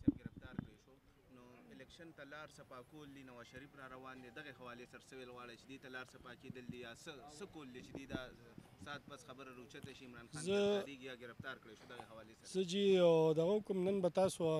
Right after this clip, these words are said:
Speaker 2: دغه نه کتلې چې کوم، آه، دوی دغه وکړو، نن، آه، حکومت چې دی هغوی دا فیصله وکړه چې کوم نوی الیکشن دی هغه پرې نوی، آه، مردم شمارۍ باندې کیږي.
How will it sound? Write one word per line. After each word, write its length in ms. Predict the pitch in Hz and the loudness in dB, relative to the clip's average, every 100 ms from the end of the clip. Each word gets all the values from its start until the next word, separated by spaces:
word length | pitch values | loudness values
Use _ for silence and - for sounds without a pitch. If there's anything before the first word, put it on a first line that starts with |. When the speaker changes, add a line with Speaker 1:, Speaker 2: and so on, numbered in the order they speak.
| 151 | 2
Speaker 2:
دغه 140 | 156 202 | 0 0
نه 100 | 233 220 | 0 -2
کتلې 320 | 175 170 185 220 - - - - - | 0 2 2 0 -12 -20 -20 -20 -6
چې 80 | 160 | -2
کوم، 220 | 196 196 196 | 4 6 8
آه، 680 | 185 185 185 185 196 196 151 | 10 10 10 8 4 -4 -2
دوی 160 | 190 196 170 | 0 2 4
دغه 160 | 160 196 | 6 8
وکړو، 260 | 226 - 180 175 | 6 6 6 6
نن، 100 | 180 180 | 6 6
آه، 460 | 160 156 156 151 147 - - - - - - 147 | 4 4 4 4 0 -4 -20 -20 -20 -20 -12 -10
حکومت 340 | - 165 190 - | 0 4 4 4
چې 60 | 175 | 4
دی 80 | 185 | 4
هغوی 160 | 170 185 | 4 4
دا 120 | 180 - | 4 4
فیصله 320 | 156 - 175 | 0 2 0
وکړه 240 | 196 190 170 | 0 -2 -2
چې 60 | 156 - | -4 -2
کوم 120 | 180 175 180 | -2 0 2
نوی 180 | 190 185 | 4 4
الیکشن 380 | 160 143 190 190 | 2 0 -2 0
دی 60 | 170 | 2
هغه 200 | 160 170 156 | 2 0 0
پرې 160 | 139 151 | 2 6
نوی، 180 | 196 190 | 8 6
آه، 680 | 202 - - - 165 151 147 151 | 4 -10 -20 -6 0 0 2 2
مردم 240 | 156 147 151 | 2 2 0
شمارۍ 280 | - 151 170 170 | 2 6 6 6
باندې 200 | 147 139 | 2 -2
کیږي. 260 | - 143 | -4 -4